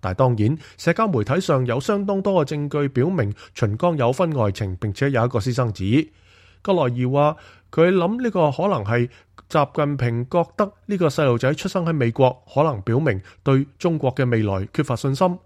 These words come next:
從而不可接受，甚至感到被冒犯。有關秦剛同鳳凰衛視主持人傅曉田有染嘅傳聞喺網絡上廣為傳播。葛萊爾話，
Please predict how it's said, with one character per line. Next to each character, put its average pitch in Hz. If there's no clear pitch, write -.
從 110
而 104
不 -
可 131
接 135
受， 120
甚 113
至 110
感 104
到 120
被 104
冒 98
犯。 107
有 127
關 147
秦 110
剛 151
同 127
鳳 156
凰 127
衛 143
視 139
主 196
持 202
人 117
傅 143
曉 160
田 113
有 113
染 143
嘅 156
傳 107
聞 104
喺 143
網 135
絡 117
上 113
廣 110
為 151
傳 92
播。 120
葛 135
萊 104
爾 101
話， 113